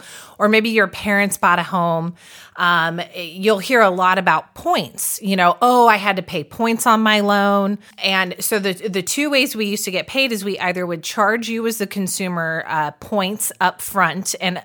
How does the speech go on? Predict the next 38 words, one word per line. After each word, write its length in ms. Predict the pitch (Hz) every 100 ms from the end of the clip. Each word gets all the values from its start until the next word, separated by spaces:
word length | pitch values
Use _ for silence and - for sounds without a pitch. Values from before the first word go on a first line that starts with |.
| -
a 80 |
point, 460 | 170 - 240 247 - - - -
one 240 | - 254 320
point 240 | 254 262
would 120 | 220
be 100 | 208
one 260 | 202 196 196
percent 300 | 190 175 190
of 40 |
the 80 | 180
loan 140 | 170 156
amount. 280 | 143 101
So 120 | - 196
let's 140 | 190
say 120 | 208
your 120 | 202
loan 180 | 190 196
amount 360 | 190 185 175 160
is 140 | 156
five 220 | - 170
hundred 220 | 165 156 151
thousand, 540 | 214 233 240 233 226 - - -
one 280 | - 214 233
point 180 | 226 214
would 140 | 202
be 80 | 196
five 260 | 185 185 180
thousand 300 | 175 160 165
dollars. 400 | 156 107 110 156
That 240 | 180 185
would 220 | 202 196
be 100 | 185
going 400 | 196 185 180 180
to 600 | 180 - 185 175 175 175 170 _ _ _ - -
the 180 | 196 190
loan 260 | 185 220 226
officer, 600 | 220 233 - 220 214 220 - - - -
um, 360 | 196 180 175 175